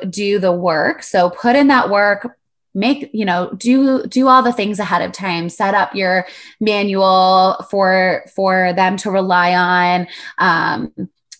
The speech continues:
and processes and workflows and systems and do a team training day. Put, put the work in.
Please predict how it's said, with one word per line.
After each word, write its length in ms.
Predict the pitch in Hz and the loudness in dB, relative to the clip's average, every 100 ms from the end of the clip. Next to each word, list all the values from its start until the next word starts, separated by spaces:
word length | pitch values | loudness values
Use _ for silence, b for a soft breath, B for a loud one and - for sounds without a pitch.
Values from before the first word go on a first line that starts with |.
| - | -8
and 400 | 202 185 175 170 | -4 0 0 -2
processes 840 | - 208 202 202 190 - 190 185 190 | 0 0 2 0 -2 0 0 0 -2
and 180 | 196 180 | -4 -2
workflows 680 | 190 190 - 180 180 175 | -2 -2 0 4 4 2
and 160 | 196 190 | -2 -6
systems 680 | 185 180 - 180 170 180 | -6 -4 0 2 2 0
and 160 | 175 180 | 0 0
do 140 | 190 | 0
a 60 | 190 | -2
team 240 | 190 196 | -4 -6
training 420 | 185 - 180 175 175 | -6 -6 -4 -4 -2
day. 300 | 170 170 170 | -2 -2 -2
Put, 220 | 233 - | -4 -2
put 200 | - 285 | -2 -2
the 100 | 269 | 0
work 240 | 170 - 180 | 0 -2 -6
in. 340 | 185 196 | -6 -6